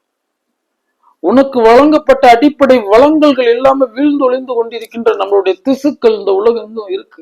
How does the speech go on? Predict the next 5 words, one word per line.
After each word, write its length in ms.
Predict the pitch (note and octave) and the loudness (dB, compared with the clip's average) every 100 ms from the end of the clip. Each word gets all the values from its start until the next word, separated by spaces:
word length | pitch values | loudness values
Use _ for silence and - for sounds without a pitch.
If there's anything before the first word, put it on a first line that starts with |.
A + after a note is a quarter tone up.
| - | -6
கேட்பாரற்று. 640 | G#3 G#3 G3 E3 - - _ _ _ _ _ _ _ _ _ - | -6 -2 -4 -4 -8 -16 _ _ _ _ _ _ _ _ _ -8
நம்மளுடைய 360 | F#3+ G#3+ A3 A3 - | -2 2 4 4 2
சகோதரங்கள் 640 | A#3 C#4 D#4+ C#4+ C4 B3 A#3 | 0 2 2 2 2 0 -2
இப்படி 180 | G3 - | -8 -4
கிடக்கு. 320 | G3 A3+ | -2 -2